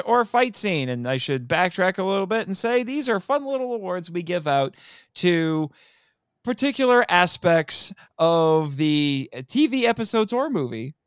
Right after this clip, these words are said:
that we are covering this week on Henshin Men. So what did you have for the Henshin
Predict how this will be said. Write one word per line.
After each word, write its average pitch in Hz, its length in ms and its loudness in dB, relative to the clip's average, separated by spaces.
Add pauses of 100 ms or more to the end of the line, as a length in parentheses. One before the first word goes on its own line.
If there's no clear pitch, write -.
that 143 180 0
we 156 140 2
are 160 140 6
covering 131 480 2
this 123 200 -2
week 127 200 -2
on 127 140 0
Henshin 139 320 -4
Men. 165 180 -8 (480)
So 185 220 6
what 180 340 -2
did 277 240 0
you 247 220 0
have 139 920 0
for 170 180 -4
the 151 180 -2
Henshin 254 680 0